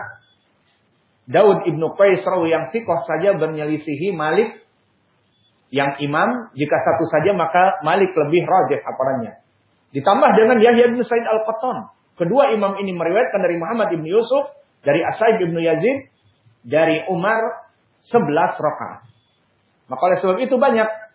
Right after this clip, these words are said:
dari para ulama yang merajihkan periwayatan ihda asar. Seperti diantaranya Mub-, Al-Mubarak Furi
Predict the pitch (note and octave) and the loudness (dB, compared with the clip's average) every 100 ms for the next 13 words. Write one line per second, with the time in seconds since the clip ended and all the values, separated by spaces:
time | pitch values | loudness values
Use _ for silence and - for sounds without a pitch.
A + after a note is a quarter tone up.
0 | _ - D#3+ E3 - F#3 E3+ E3+ D#3 D#3 | _ -4 -2 0 0 0 0 -2 -2 -2
1 | E3+ E3+ - _ _ _ _ _ _ _ | -4 -6 -10 _ _ _ _ _ _ _
2 | _ _ _ _ _ _ - C#3 F#3+ F3+ | _ _ _ _ _ _ -4 0 0 0
3 | C3 D#3+ - A#3+ - G3 F#3+ E3 D#3+ D#3 | 2 2 2 -2 -2 -4 -2 -2 -2 2
4 | G#3 G#3 F#3 F#3 D#3 D3+ D#3 E3+ - - | 2 2 -2 -4 -8 -6 -6 -8 -16 -20
5 | _ _ _ _ _ _ _ _ _ _ | _ _ _ _ _ _ _ _ _ _
6 | _ _ _ _ B2+ D#3 - E3 D#3+ E3 | _ _ _ _ -4 -2 0 0 0 0
7 | F3 A3+ G#3 G3 G3+ - _ _ D3 D#3 | 0 0 2 0 0 -8 _ _ -8 -6
8 | - D#3+ D3+ D3+ G#3 F#3+ - G3+ F3 | -4 -4 -2 -2 0 0 -4 -8 -8